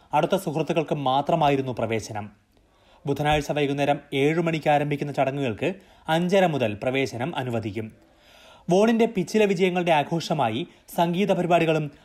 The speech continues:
മറ്റ് അനുസ്മരണ പരിപാടികളും ഉണ്ടാകും. ഷെയ്ൻ വോണിന്റെ സുഹൃത്തുക്കളായിരുന്ന എൽട്ടൺ ജോൺ, ക്രിസ് മാർട്ടിൻ,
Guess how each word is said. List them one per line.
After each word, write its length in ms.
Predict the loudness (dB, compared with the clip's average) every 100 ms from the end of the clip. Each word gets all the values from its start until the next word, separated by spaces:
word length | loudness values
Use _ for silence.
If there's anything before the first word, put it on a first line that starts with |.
| -2
മറ്റ് 240 | 0 2
അനുസ്മരണ 480 | 2 0 -2 0 2
പരിപാടികളും 500 | 2 4 4 2 0 -2
ഉണ്ടാകും. 540 | 0 2 0 -6 -14 _ _ _ _ -12
ഷെയ്ൻ 280 | -4 -2 0
വോണിന്റെ 300 | -2 -2 -4
സുഹൃത്തുക്കളായിരുന്ന 920 | -4 -6 -4 0 2 2 2 0 -2
എൽട്ടൺ 400 | -2 0 -2 -2
ജോൺ, 220 | -2 -2
ക്രിസ് 520 | -4 -14 -8 -4 -2 2
മാർട്ടിൻ, 380 | 2 2 -6